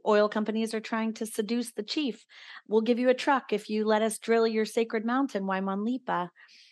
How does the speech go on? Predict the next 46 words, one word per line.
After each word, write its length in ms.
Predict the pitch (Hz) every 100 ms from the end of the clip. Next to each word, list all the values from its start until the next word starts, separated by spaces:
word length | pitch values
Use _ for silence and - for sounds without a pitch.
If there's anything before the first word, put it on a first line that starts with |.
| _ _
Um, 360 | 202 185 180 180
so 180 | - 214
it's 120 | 208
sad 300 | 233 220 208
to 120 | -
watch 480 | 196 190 - - - _ -
that 180 | 190 -
happening. 600 | - 202 190 185 196 196 _ _ - - _
But 260 | 214 202 196
it, 140 | 233 226 -
it 180 | 233 226
did 220 | 269 220
give 220 | 254 247
me 180 | 240 233
an 100 | 220
imprint 520 | 233 240 - 185 175
of, 160 | 185 180
like, 260 | 185 180 -
maybe 720 | 202 220 254 247 262 262 262
there 160 | 247 233
are 160 | 226 226
humans 500 | 220 233 220 202 -
who 120 | 220
have 180 | 202 190
done 220 | 196 196
this 180 | 190 -
before. 640 | 185 175 - 95 - - _ _ - _ -
Maybe 680 | 208 220 220 220 220 220 - -
we, 280 | 202 214 -
and 140 | 220
if 100 | 233
so, 360 | - - 262 214
maybe 360 | 190 202 240
we 140 | 233 240
could 180 | 240 214
do 140 | 240
it 100 | 233
again. 400 | 226 240 185 175
Or 80 | -
maybe 280 | 240 285 349
we 140 | 427
haven't 380 | 302 320 359 226
ever 220 | 196 180
done 180 | 180 185
it 120 | 180
before, 580 | - 175 - - - 190